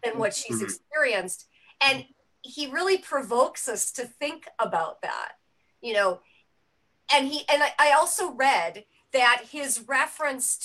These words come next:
Speaker 1: to Ophelia is Kierkegaard, who, by the way, was Christian existentialist writer, and that, um, you know, the, the, the evil or the killer, when they murder, it's the end,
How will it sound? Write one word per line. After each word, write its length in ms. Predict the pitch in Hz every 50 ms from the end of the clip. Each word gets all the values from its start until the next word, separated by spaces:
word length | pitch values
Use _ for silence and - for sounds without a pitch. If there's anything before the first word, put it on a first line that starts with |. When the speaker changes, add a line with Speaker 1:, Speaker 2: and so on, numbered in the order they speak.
| -
Speaker 1:
to 360 | 285 269 262 254 240 240 233 233
Ophelia 680 | 240 220 214 - 294 294 294 294 285 233 202 196 196 190 -
is 260 | 220 208 208 - -
Kierkegaard, 840 | - - - 370 370 359 370 294 - 170 - - 143 165 185 - - _ _ _ _ _ _ _ _ _ _ _ -
who, 320 | 262 247 233 226 220 220 _ -
by 200 | 240 226 226 214
the 80 | 208 214
way, 180 | 202 196 196
was 300 | 185 185 175 175 - - _ _ _ _ _ _ _ _ _ _ _ _ _ _ _ _ _ _
Christian 420 | _ - 233 233 233 - 226 214 208
existentialist 720 | - 202 202 - 202 - - 202 196 - 214 202 - -
writer, 320 | 190 180 190 196 196 - - _ _ _ _ _ _ -
and 320 | - 233 220 220 220 226 - _ _ _ -
that, 500 | 220 180 247 247 240 226 226 226 - - - -
um, 440 | 233 214 208 196 196 196 190 185 - _ _ _
you 140 | - 240 240
know, 180 | 214 202 196 185
the, 320 | 170 220 226 214 202 196 - 190 180
the, 420 | 170 226 214 208 202 202 196 196 - _ _ 196 180 175
the 240 | 170 233 226 214 208 - _
evil 760 | 240 262 285 320 359 262 262 220 202 190 190 196 208 208 _ _ _ _ _ _ _ _ -
or 200 | 226 226 226 214
the 100 | 202 208
killer, 680 | - - - - 320 311 302 254 190 175 175 180 - _ _ _ _ _ _ _ _ _ _ _ _ _ _ _ _ _
when 240 | _ 247 254 247 247
they 160 | 247 254 254
murder, 380 | 240 240 254 262 262 247 240 240
it's 180 | 233 226 - -
the 180 | - 233 190 - -
end, 540 | 233 220 202 170 147 156 160 165 180 208